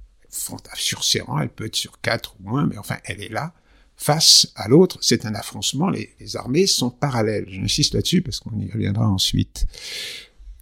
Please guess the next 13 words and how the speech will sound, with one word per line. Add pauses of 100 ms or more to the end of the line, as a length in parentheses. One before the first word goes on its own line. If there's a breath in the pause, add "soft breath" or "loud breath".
(1080)
Quand
on
part (960 loud breath)
en
plein
milieu
de
l'Empire
perse,
avec
dix
mille
hommes,